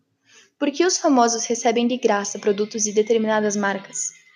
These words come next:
Com certeza eles iam conseguir comprar esses produtos, mas afinal, que mal faz um pequeno incentivo? Retomando o filme com outro argumento,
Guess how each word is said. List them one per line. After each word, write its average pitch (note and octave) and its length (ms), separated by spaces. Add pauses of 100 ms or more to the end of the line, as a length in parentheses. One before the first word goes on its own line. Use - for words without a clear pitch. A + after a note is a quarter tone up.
(380)
Com C4 100
certeza D4+ 500
eles D#4+ 220
iam D#4 140
conseguir D#4+ 320
comprar E4+ 420
esses - 180
produtos, G3+ 520
mas G#3+ 160
afinal, B3 480 (440)
que - 160
mal B3+ 480
faz B3 540
um A#3 140
pequeno C4+ 720
incentivo? G#3 600 (1000)
Retomando C4 420
o E4+ 60
filme C4 320
com B3 160
outro A#3+ 240
argumento, G#3 560